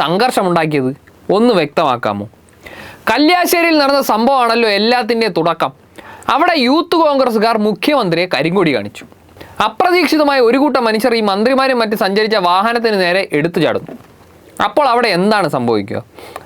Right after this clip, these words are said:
അതിൽ ശരിയുണ്ടാകാം, തെറ്റുണ്ടാകാം. പക്ഷേ അവർ കരിങ്കൊടി കാണിച്ചത് എന്തിനാണ് എന്ന കാര്യം മാത്രം സതീശൻ വ്യക്തമാക്കിയാൽ മതി.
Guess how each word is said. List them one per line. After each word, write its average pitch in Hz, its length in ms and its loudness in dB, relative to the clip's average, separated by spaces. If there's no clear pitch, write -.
അതിൽ 302 160 2
ശരിയുണ്ടാകാം, 254 680 2
തെറ്റുണ്ടാകാം. 170 600 -2
പക്ഷേ 220 300 0
അവർ 320 180 2
കരിങ്കൊടി 339 600 2
കാണിച്ചത് 247 420 0
എന്തിനാണ് 269 480 2
എന്ന 226 120 0
കാര്യം 196 320 0
മാത്രം 170 280 -2
സതീശൻ 151 440 0
വ്യക്തമാക്കിയാൽ 117 680 -2
മതി. - 140 -10